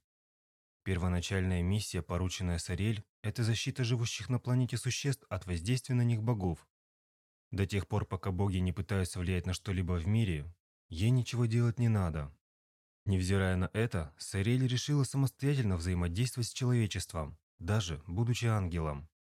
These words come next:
В тот самый момент она отклонилась от своей миссии. При этом она продолжала слепо верить, что она действует именно так, как и должна была.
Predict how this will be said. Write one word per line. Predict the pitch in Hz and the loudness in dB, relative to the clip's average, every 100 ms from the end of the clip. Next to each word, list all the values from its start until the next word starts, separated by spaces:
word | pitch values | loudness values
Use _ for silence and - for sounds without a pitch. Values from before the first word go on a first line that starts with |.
| _ _ _ | _ _ _
В | - | -20
тот | - 95 90 | -4 -2 -2
самый | - 98 92 | -2 0 2
момент | 87 98 117 - - | 0 2 0 -2 -2
она | 101 123 | 0 0
отклонилась | - 123 127 120 | 0 2 2 0
от | 117 | -4
своей | 123 127 | 0 2
миссии. | 123 117 - 87 76 78 _ _ _ _ _ _ _ | 4 4 0 -4 -6 -8 _ _ _ _ _ _ _
При | 98 101 117 | 0 2 2
этом | 131 92 - | 2 -2 -2
она | 95 92 | 0 0
продолжала | 95 95 90 92 87 | 0 0 0 0 -2
слепо | 98 90 | -4 -2
верить, | 98 107 | 0 0
что | 87 92 | -2 -2
она | 87 | 0
действует | 92 95 92 - | 0 -2 -6 -4
именно | 98 92 85 | 0 2 0
так, | - 123 | -2 -2
как | 120 | -2
и | - | -2
должна | 117 117 113 120 | 2 4 4 4
была. | 92 87 78 | 4 0 -2